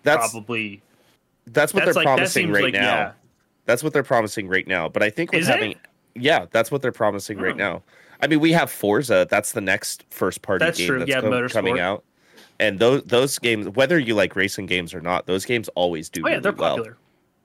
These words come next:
Speaker 1: Yeah.
Speaker 2: So
Speaker 1: Um,
Speaker 2: maybe double that then. Like, if we're, if we're
Speaker 1: Yeah.
Speaker 2: talking, like, if we're factoring in price increase,
Speaker 1: Like, every
Speaker 2: like,
Speaker 1: other
Speaker 2: I would,
Speaker 1: month?
Speaker 2: like,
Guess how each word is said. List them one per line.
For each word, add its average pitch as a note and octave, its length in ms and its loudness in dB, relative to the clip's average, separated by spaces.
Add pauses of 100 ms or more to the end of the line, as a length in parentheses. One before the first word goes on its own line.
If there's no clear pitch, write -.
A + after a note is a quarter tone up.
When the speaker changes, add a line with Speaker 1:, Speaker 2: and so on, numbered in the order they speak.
Speaker 1:
Yeah. - 120 -6 (760)
Speaker 2:
So G2+ 280 2
Speaker 1:
Um, F#3+ 60 0
Speaker 2:
maybe C4 220 0
double F#3+ 340 2
that D3+ 220 0
then. B2+ 300 0
Like, B2+ 200 0
if C#3 120 -2
we're, C#3+ 120 0
if C#3 140 -2
we're D#3 60 2
Speaker 1:
Yeah. D#3 220 0
Speaker 2:
talking, C3+ 220 -4
like, A#2+ 160 0
if A#2+ 120 -2
we're D3 100 0
factoring C3 460 -2
in B2 60 -8
price B2+ 400 -4
increase, D3 440 -6 (120)
Speaker 1:
Like, C3 180 2
every C3+ 140 2
Speaker 2:
like, B2 80 4
Speaker 1:
other A#2 140 2
Speaker 2:
I E3+ 60 0
would, F#3 100 2
Speaker 1:
month? C#3+ 100 -6
Speaker 2:
like, D3+ 120 -4